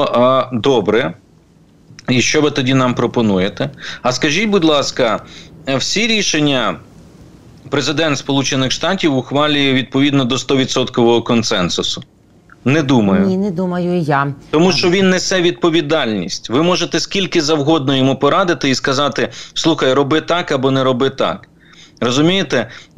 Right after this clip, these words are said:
Speaker 1: А, але завжди, а, перша особа, як Верховний Головнокомандувач, яка ухвалює те чи інше доленосне рішення,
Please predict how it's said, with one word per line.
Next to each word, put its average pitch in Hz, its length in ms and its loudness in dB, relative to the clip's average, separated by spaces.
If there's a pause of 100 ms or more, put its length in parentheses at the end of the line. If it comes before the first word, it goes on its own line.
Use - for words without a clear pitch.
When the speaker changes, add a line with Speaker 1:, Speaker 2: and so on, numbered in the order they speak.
Speaker 1:
А, 127 500 0
але 151 260 2
завжди, 151 720 0
а, 127 400 0
перша 156 400 0
особа, 131 540 2
як 135 200 0
Верховний 147 440 2
Головнокомандувач, 131 920 2
яка 123 180 0
ухвалює 127 520 2
те 143 160 -2
чи - 160 -2
інше 135 340 0
доленосне 123 560 0
рішення, 131 440 0